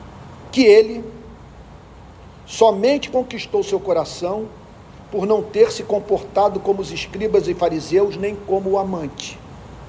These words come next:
Jamais um homem que um dia conheceu, à luz do Evangelho, o valor da vida humana, deveria se aproximar de uma mulher de modo que o seu comportamento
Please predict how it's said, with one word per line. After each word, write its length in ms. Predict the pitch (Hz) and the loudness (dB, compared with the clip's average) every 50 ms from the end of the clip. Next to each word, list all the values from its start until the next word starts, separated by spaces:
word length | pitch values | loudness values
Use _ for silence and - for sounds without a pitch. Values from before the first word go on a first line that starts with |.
| - - - - - - - - - - - - - - - - - - - - - - - - - - - - - - - - - - - - - | -16 -16 -16 -18 -18 -18 -18 -18 -18 -18 -18 -18 -18 -18 -18 -18 -18 -18 -18 -18 -18 -18 -18 -18 -18 -18 -18 -18 -18 -18 -18 -18 -18 -18 -18 -14 -2
Jamais 540 | 139 156 196 202 202 233 269 285 294 277 220 | 4 4 6 6 6 6 6 6 6 4 2
um 100 | 277 262 | 4 6
homem 400 | 233 226 240 262 262 262 269 262 | 8 8 8 8 6 4 0 -4
que 140 | 240 - 240 | -6 -6 -6
um 100 | 233 220 | -6 -6
dia 300 | 190 - - 240 247 233 | -6 -4 0 2 2 2
conheceu, 640 | 240 233 240 233 220 202 208 - - 170 170 160 - | 2 0 -4 -2 -2 -4 -4 -6 -6 -4 -4 -2 -2
à 60 | 180 | -2
luz 260 | 175 175 190 247 240 | -2 -2 -4 -8 -4
do 120 | - - 226 | 0 2 4
Evangelho, 480 | 226 180 214 190 170 156 175 165 170 | 4 4 2 -2 -2 -2 -2 -2 0
o 20 | 170 | 0
valor 300 | 180 175 175 208 208 185 | 0 2 2 2 2 0
da 80 | 170 | -2
vida 200 | 143 175 180 - | -4 -4 -4 -6
humana, 400 | 170 165 180 202 226 233 233 240 - - - - - - - - - - - - - - 147 | -4 -2 0 0 0 0 -2 -6 -8 -12 -20 -20 -20 -20 -20 -20 -20 -20 -20 -20 -20 -2 2
deveria 600 | 185 214 214 214 208 196 175 196 233 240 233 214 | 4 4 6 6 4 4 4 2 0 0 0 0
se 120 | - - | 0 0
aproximar 840 | 202 180 - - 208 220 214 - 190 170 170 180 190 208 214 190 170 | -2 -2 0 0 0 0 0 -2 -8 -8 -6 -2 -2 -2 -2 -4 -8
de 100 | - 202 | -8 -6
uma 140 | 190 202 196 | -4 -4 -4
mulher 520 | 190 175 165 165 180 196 208 214 202 175 165 | -4 -6 -4 -2 0 0 0 0 0 -4 -8
de 180 | - 147 208 | -12 -12 -10
modo 720 | 196 190 185 190 190 196 202 214 226 220 185 185 220 226 - - - | -8 -8 -4 2 6 8 8 8 6 4 0 -8 -10 -10 -12 -12 -12
que 80 | 196 | -10
o 80 | 202 185 | -10 -8
seu 300 | - - - 220 233 233 | -8 2 4 6 6 6
comportamento 1040 | - 220 202 - - 202 - - - 180 165 170 185 208 220 208 - - - 226 | 4 0 -2 0 0 -2 -2 0 -2 -2 -2 -2 -2 -2 -4 -4 -6 -10 -12 -12